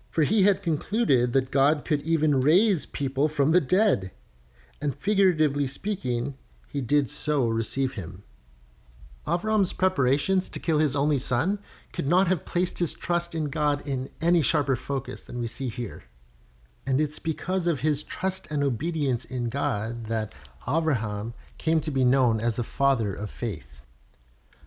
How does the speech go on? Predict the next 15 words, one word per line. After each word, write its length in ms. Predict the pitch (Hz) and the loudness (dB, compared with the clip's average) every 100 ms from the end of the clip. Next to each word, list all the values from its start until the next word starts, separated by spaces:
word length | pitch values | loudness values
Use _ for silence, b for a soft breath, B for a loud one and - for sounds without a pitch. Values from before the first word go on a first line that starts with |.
| - | -8
There's 220 | - 151 - | -4 0 2
so 100 | 214 | 2
much 240 | 233 - | 0 2
symbolism 760 | - - 170 135 123 104 110 107 | 2 4 2 2 2 0 0 -2
that's 200 | 117 - | -2 -6
planted 560 | - 170 180 180 139 | -6 -2 0 2 0
into 240 | 123 120 123 | 0 0 0
the 260 | 113 117 - | 0 -2 -2
Akedah 600 | 127 127 135 113 120 113 | -8 -4 -2 0 0 0
Yitzhak, 640 | 113 147 - 95 76 - - - - | 0 -2 -2 -4 -6 -12 -12 -12 -8
the 180 | 120 117 | -2 -2
binding 540 | 110 123 135 127 123 | -2 0 0 2 2
of 200 | 113 110 | 2 0
Yitzhak's 560 | 107 117 131 - 98 - | -2 -2 -2 -4 -6 -6
story. 560 | - 127 123 90 76 | -6 -4 -4 -4 -8